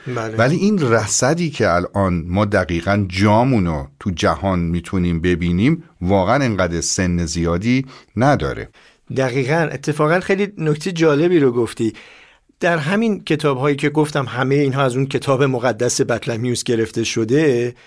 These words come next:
Speaker 1: یک نکته وجود داره، اونم اینه که واقعاً بشری که اون زمان اینها رو نوشته و همینجور میراث گذاشته برای آسترولوژیست‌های جدید، هیچ درک درستی هم از همین اجرام آسمانی هم نداشته.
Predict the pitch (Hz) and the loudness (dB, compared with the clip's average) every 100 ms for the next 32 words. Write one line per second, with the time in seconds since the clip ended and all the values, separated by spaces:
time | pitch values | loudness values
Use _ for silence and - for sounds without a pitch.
0 | - - - - - 208 247 233 214 240 | -20 -20 -20 -16 -4 -2 0 0 0 0
1 | 247 214 175 151 147 135 139 185 208 214 | 0 0 -2 2 2 2 0 -2 -2 -2
2 | 214 226 196 175 180 160 156 175 220 185 | -2 -4 -4 2 2 2 0 -2 -2 -2
3 | 151 - 190 196 170 - 214 208 156 135 | -2 -2 -4 -4 -8 -4 -2 0 0 0
4 | 117 110 107 - 135 123 117 120 120 120 | 0 -4 -6 -6 -4 -4 -2 0 0 -2
5 | 113 113 - 120 120 135 135 113 120 117 | 0 0 0 0 2 2 2 -2 -4 -4
6 | 117 110 117 113 110 113 - 110 113 107 | -4 -4 -4 -2 -2 -2 -4 -2 -2 -2
7 | 120 104 107 110 113 117 120 113 - 113 | -2 -2 0 0 0 -2 -4 -4 -2 0
8 | 110 104 110 - - 113 110 120 113 139 | 0 -2 -6 -6 -2 -2 0 -2 -2 0
9 | 165 127 127 - - - - - _ _ | 0 0 -2 -8 -20 -20 -20 -20 _ _
10 | _ - 208 214 - 165 147 185 208 208 | _ -4 -4 -4 -8 -4 0 0 0 -6
11 | 214 175 165 202 - 202 190 180 151 - | -2 2 2 0 -2 -2 -2 0 -2 -2
12 | 180 233 226 - 151 135 143 139 135 139 | -2 0 0 0 0 0 0 0 -2 -2
13 | 143 135 131 139 175 196 190 202 143 - | 0 0 0 0 0 2 2 2 0 -4
14 | 87 | -10